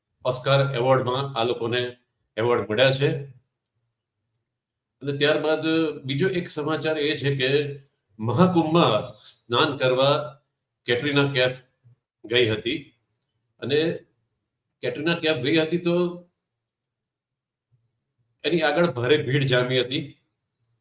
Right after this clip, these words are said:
અને તેમાં એક બે શખ્સોએ એવા વીડિયો ઉતાર્યા કે જેમાં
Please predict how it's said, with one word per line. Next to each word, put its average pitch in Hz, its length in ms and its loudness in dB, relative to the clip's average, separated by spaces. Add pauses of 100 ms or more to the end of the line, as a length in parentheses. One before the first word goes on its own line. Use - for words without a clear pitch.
(420)
અને 123 180 0
તેમાં 143 600 0
એક 135 180 -2
બે 151 100 2
શખ્સોએ 135 560 2 (1600)
એવા 151 240 4
વીડિયો 143 280 2
ઉતાર્યા 135 440 4
કે 131 160 0
જેમાં 131 580 0